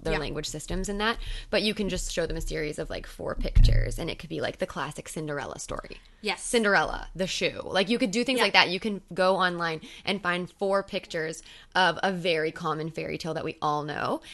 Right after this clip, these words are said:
Speaker 1: and go through each section of it in your own words and then have them retell a little bit of narrative language, a little bit of language sampling. Um, you could audio record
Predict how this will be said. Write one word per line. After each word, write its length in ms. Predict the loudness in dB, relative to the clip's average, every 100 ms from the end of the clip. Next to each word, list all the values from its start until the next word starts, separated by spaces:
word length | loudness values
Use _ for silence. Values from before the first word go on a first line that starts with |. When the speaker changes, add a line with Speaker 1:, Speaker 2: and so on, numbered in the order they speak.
| -8 -2
Speaker 1:
and 160 | 2
go 140 | 4 2
through 240 | 0 -6 -4
each 400 | -8 -6 -8 -8
section 600 | -10 -6 -6 -4 -6 -6 -4
of 300 | -2 -2 -4
it 260 | 0 0 0
in 140 | -4
your 120 | -2 -2
own 220 | -2 -4
words 320 | -2 -2 -2
and 140 | -4 -4
then 140 | -4
have 260 | -4 -4 -4
them 160 | -6
retell 600 | -6 -6 -2 0 -2 -4 -10 -2
a 40 |
little 140 | 0
bit 100 | 0
of 60 | -2
narrative 220 | -2 -4
language, 460 | -4 -6 -8 -8 -10
a 40 |
little 180 | -10 -8
bit 80 | -6
of 180 | -8 -8
language 240 | -8 -8 -8
sampling. 560 | -6 -6 -4 -4 -4 -10 -20 -18 -20 -2
Um, 300 | 4 4 2 -4
you 120 | -4
could 320 | 0 -2 -2 -12 -2
audio 400 | 4 4 4 2
record 800 | 0 -2 -6 -4 -2 0 -4 -6